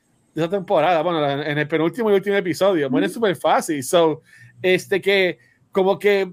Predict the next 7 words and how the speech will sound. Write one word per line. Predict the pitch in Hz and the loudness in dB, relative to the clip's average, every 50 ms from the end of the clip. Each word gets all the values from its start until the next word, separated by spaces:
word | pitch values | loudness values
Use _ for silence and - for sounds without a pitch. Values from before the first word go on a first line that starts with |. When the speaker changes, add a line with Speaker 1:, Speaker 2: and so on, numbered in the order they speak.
| - _ _ _ _ - | -12 _ _ _ _ -8
Speaker 1:
no | 196 185 185 196 208 220 | -4 0 2 2 4 6
vemos | 240 262 277 302 294 262 240 233 233 208 - - - _ | 6 6 6 4 2 2 2 2 2 0 -2 -8 -10 _
el, | - 196 190 185 180 170 170 165 165 160 160 156 156 151 139 123 - - - - - _ _ _ _ - - - - _ _ _ _ - - - | 0 2 2 2 4 4 4 2 2 2 0 0 -2 -4 -4 -6 -8 -12 -16 -18 -20 _ _ _ _ -20 -20 -20 -20 _ _ _ _ -20 -12 -4
el, | - 175 175 180 175 175 175 208 | 0 2 4 4 2 2 0 2
el, | 180 170 170 170 | 2 2 2 2
el | 170 202 175 165 147 | 0 0 -2 -2 0
peligro, | - 208 196 180 156 175 202 202 180 175 147 139 123 117 - | 0 0 0 0 0 -2 -4 -4 -2 -2 -2 -2 -4 -6 -8